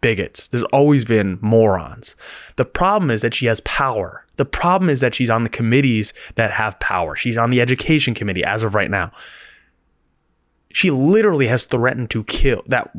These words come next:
she wanted to, to have Nancy Pelosi killed. Like, look,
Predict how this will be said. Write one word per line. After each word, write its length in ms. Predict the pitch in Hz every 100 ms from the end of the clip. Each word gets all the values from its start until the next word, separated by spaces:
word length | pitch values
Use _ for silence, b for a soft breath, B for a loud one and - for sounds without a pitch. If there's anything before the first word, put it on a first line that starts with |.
| 76 -
she 160 | -
wanted 320 | 131 127 120 - -
to, 280 | - 123 110
to 40 | -
have 400 | - 120 113 110
Nancy 280 | 113 107 101
Pelosi 380 | 113 107 95 -
killed. 260 | 90 - _ _ _ _ _ _ _ _ _ _ _ _ _ _ _ _ _ _ _ _ _ _ - B
Like, 260 | 135 117 - b b b b - _ _ _ -
look, 280 | 143 -